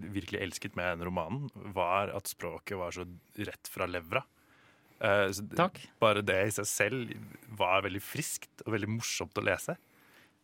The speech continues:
Speaker 2: Det var veldig u-, uvant for meg å skrive på den måten. De andre bøkene jeg har skrevet romaner før, eh,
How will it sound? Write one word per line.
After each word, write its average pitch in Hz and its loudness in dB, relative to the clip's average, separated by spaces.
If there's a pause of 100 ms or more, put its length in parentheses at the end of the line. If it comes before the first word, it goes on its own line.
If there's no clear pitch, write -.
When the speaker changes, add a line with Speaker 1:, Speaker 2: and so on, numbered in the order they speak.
Speaker 2:
Det 180 4
var 185 8
veldig 165 6
u-, 160 6
uvant 120 6
for 139 6
meg 135 8
å - -2
skrive 123 4
på 117 6
den 123 8
måten. 135 4
De - 6
andre 131 6
bøkene 127 4
jeg 127 8
har 120 4
skrevet 127 -2
romaner 117 4
før, 175 6 (640)
eh, 123 6